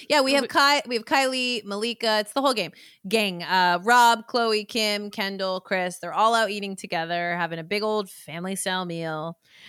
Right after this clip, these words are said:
Speaker 2: Did you see Kylie hanging on Rob coming in?
Speaker 1: Yeah.
Speaker 2: It's very weird.
Speaker 1: Ah.
Speaker 2: She's, like, hanging all over Rob, and then she's like, "I wanna sit by you." And Malika's like, "No,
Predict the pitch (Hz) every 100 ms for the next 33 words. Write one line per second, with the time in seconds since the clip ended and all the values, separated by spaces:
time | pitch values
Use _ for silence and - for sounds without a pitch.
0 | 180 269 - 539 - 508 - 226 214 208
1 | 196 180 180 185 185 170 160 147 175 208
2 | 175 165 151 180 233 247 - 285 370 349
3 | 202 147 139 185 - _ _ 170 208 233
4 | 165 160 165 165 160 160 151 151 156 135
5 | 123 117 190 190 - 240 226 233 202 -
6 | 196 208 240 269 277 277 294 254 180 175
7 | 170 170 185 - 202 185 185 180 - -
8 | 208 - - 262 262 240 233 214 196 180
9 | 175 165 160 139 180 180 180 175 185 185
10 | 180 214 214